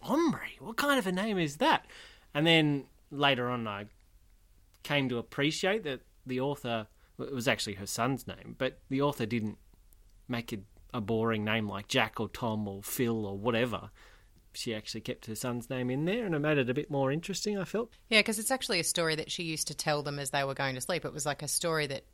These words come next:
Speaker 2: she then turned into a novel.
Speaker 1: Right.
Speaker 2: Which is quite cool.
Speaker 1: Yeah, so I, I think her son, well, assuming she's not an old bag like, who was the author that mistreated,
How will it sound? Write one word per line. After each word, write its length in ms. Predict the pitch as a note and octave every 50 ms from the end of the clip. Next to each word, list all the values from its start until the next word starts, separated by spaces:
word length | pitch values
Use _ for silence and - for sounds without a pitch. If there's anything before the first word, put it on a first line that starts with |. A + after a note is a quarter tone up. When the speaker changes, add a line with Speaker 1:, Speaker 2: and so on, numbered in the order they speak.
| - - - _ - - _ _ - - -
Speaker 2:
she 380 | - - - F3 D#3 D3+ D3 D3
then 540 | C#3 D3 C#3+ C#3+ C#3+ C#3+ C#3 C#3 C#3 C3+ C3 -
turned 440 | - - F3 D#3+ D3+ D3 C#3+ C3+
into 680 | D3 D#3 D#3 D#3+ E3+ E3+ - - D3 C3+ C3 B2+ B2+ C3 - -
a 440 | - C#3+ C3+ C3+ C3 C3 C3 C3+ C3 - - -
novel. 320 | B3+ C#4 - B2+ A#2 - _ - - - - - - - - - - - - - -
Speaker 1:
Right. 240 | A#2 A#2 A2+ G2+ - - -
Speaker 2:
Which 160 | - D#3 - -
is 80 | D3+
quite 240 | - - C#3+ - -
cool. 240 | - - C#3 C#3+ C#3 - - - - - - - _ - _ - - -
Speaker 1:
Yeah, 200 | C4 C4+ C#3+ G2 G#2 - - - -
so 140 | - G#3 G3
I, 280 | D#3+ E3+ F3+ F#3 F3+ C4+
I 60 | C#4 D#3+
think 280 | - C#4 A3 C3 -
her 160 | - B2+ A2
son, 500 | G2 - - F3+ F3 G#2+ F#2 G#2 C3 F#3 - - - - - - - -
well, 260 | C#3+ C3+ B2+ A2+ G2
assuming 460 | G#2 A2 - - D#3 C#3+ B2+ A2 G#2+
she's 240 | G#2 - C3 A2 -
not 160 | A#2 A2 G2+ G2+ G2+
an 100 | G2 -
old 240 | A#2 A2 A2 G#2 F#2+
bag 360 | - G#2+ G#2+ A2+ A2 A2 G2
like, 260 | G#2 G2+ F#2+ G2 - - -
who 140 | - C#3+ C#3+
was 140 | D3+ C#3 -
the 140 | C3+ C3 B2+
author 260 | C3 C3+ - D#3+ D3+
that 180 | C#3 C#3 B2+ - -
mistreated, 580 | - C3+ B2 - - - C3+ C3+ C3+ C3+ B2 B2+